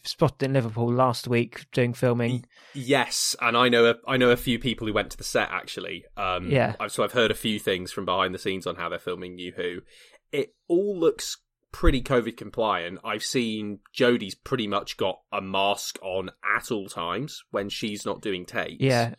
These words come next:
Speaker 1: I think
Speaker 2: So it's all
Speaker 1: her
Speaker 2: as secure as can be.
Speaker 1: I'm, I'm imagining here.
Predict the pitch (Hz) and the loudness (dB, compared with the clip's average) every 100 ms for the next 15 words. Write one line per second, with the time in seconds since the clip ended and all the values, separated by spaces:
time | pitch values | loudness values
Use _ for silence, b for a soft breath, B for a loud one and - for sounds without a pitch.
0 | - 151 180 165 - - 180 185 180 - | -2 2 2 0 -4 4 6 8 6 0
1 | - - 98 95 92 95 90 92 - - | -8 -4 -4 -6 -8 -6 -6 -8 -12 -12
2 | - - _ _ _ _ _ _ 160 160 | -14 -20 _ _ _ _ _ _ 0 0
3 | - - _ - 120 - 156 160 175 165 | -4 -20 _ -20 -8 2 2 4 4 4
4 | 131 110 110 113 113 143 | 4 0 0 2 2 2